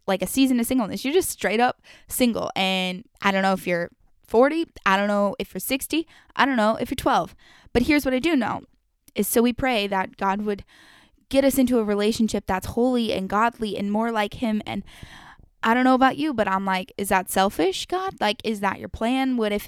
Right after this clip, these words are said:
and here's what I believe. God would just say, "Don't team up with those who are unbelievers. How can righteous be a partner with wickedness? How can light live with darkness?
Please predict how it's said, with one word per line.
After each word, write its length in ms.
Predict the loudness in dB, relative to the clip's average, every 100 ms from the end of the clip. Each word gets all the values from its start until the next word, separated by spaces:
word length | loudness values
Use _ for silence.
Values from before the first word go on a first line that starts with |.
| -4
and 180 | -2 0
here's 200 | 0 0
what 100 | -2
I 40 |
believe. 360 | -2 -4 -4 -8 _ _ _ _ _ _ _ _ _ _ _ -2
God 180 | 0
would 120 | 0 0
just 180 | 0
say, 300 | 0 2 0 0
"Don't 180 | 0 0
team 220 | 2 0
up 140 | 0
with 120 | -2 0
those 220 | 0 2
who 80 | 0
are 100 | 0
unbelievers. 680 | 0 0 -2 -2 -4 -4
How 140 | -4 -2
can 220 | 0 0
righteous 360 | 0 -2 -4 -4
be 140 | -6
a 40 |
partner 360 | -4 -4 -2 -2
with 140 | -2
wickedness? 540 | -2 -2 -4 -4 -6 -12 -16
How 220 | -2 -2
can 240 | 0 -2
light 320 | -2 -2 -4 -8 _
live 360 | 0 4 4 2
with 120 | 0
darkness? 640 | -2 -4 -10 -12 -14